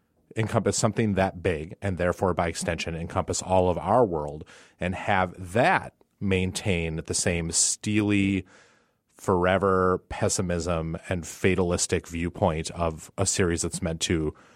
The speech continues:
explore a tiny microcosm seems of a different order. Like, it seems like that would be a differently dissatisfying way to make a T V show, uh, or probably to make a series of books, than just doing it about a smaller thing, right? Like, if you're doing a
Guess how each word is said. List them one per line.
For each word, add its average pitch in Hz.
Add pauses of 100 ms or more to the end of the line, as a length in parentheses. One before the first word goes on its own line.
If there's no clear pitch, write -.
(160)
explore 85
a 82
tiny 80
microcosm 78 (380)
seems 98
of 107
a 107
different 117
order. 110
Like, 92
it 110
seems 120
like 104
that 120
would 107
be 107
a 95
differently 104
dissatisfying 82 (280)
way 90
to -
make 85
a 90
T -
V 98
show, 71 (360)
uh, 80
or 87
probably 82
to 76
make 78
a -
series 80
of -
books, - (320)
than 92 (340)
just 101
doing 90
it 85
about 78
a 78
smaller 80
thing, 80
right? 117
Like, 117
if 104
you're 101
doing 143
a 131